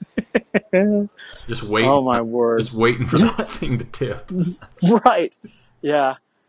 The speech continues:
Speaker 1: He says, "Yeah, there was a lot of skillful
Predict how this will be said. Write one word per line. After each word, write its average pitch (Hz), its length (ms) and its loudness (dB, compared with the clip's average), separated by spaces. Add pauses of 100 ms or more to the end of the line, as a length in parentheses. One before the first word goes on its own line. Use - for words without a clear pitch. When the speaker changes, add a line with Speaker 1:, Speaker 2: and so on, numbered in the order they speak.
(100)
Speaker 1:
He 170 80 -12
says, 170 280 -4
"Yeah, 190 300 -6
there 185 120 -10
was 190 140 -8
a 180 40 -8
lot 156 260 -6
of 185 100 -14
skillful 185 720 -6